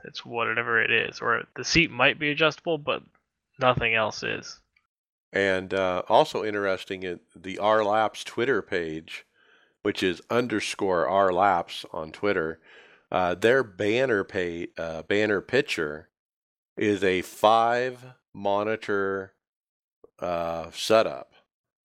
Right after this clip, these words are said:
Speaker 2: And so instead of triples, you have five.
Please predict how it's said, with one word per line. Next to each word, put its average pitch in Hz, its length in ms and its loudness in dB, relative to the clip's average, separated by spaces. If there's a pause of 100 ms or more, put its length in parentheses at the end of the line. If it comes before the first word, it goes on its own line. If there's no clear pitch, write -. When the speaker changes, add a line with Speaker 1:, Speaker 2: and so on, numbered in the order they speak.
(280)
Speaker 2:
And 90 120 -6
so 95 180 -2
instead 98 300 0
of 92 120 0
triples, 151 800 0
you 107 180 -6
have 95 180 2
five. 76 760 -2